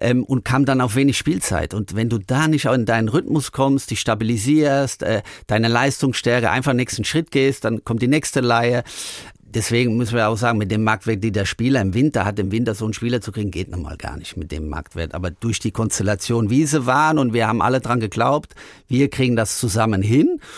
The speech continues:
Nur eine Garantie gibt's nicht. Risiko ist immer da. Ähm, auch wenn's,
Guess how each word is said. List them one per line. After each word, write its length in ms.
Nur 160
eine 260
Garantie 420
gibt's 220
nicht. 200
Risiko 420
ist 100
immer 180
da. 300
Ähm, 460
auch 240
wenn's, 320